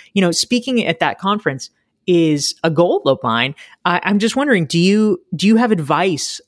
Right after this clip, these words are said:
about how to break in?" And this is seemingly innocuous, right? Like, uh, you know, I'm asking for advice. I'm not asking for a hookup or, or whatever. So it's not terrible,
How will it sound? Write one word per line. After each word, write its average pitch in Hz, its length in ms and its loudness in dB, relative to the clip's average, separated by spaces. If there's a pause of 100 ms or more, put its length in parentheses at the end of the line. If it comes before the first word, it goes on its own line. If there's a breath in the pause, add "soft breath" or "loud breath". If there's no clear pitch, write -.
(100)
about 143 280 0
how 139 140 -4
to 143 60 -4
break 139 340 -4
in?" 247 300 -6 (520 loud breath)
And 196 500 2 (460)
this 403 220 2
is 320 280 0
seemingly 330 680 0
innocuous, 202 600 0
right? 151 240 2
Like, 165 420 0 (140)
uh, - 180 0
you 202 240 -4
know, 160 60 0
I'm 175 120 2
asking 196 280 0
for 139 120 -2
advice. 139 520 -2
I'm 123 80 -6
not 131 160 0
asking 127 320 -4
for 110 120 -4
a 107 40 -2
hookup 156 640 0
or, 127 180 -2
or 139 140 -4
whatever. 147 540 2 (280 loud breath)
So - 180 2
it's 233 120 -2
not 311 220 -2
terrible, 185 640 2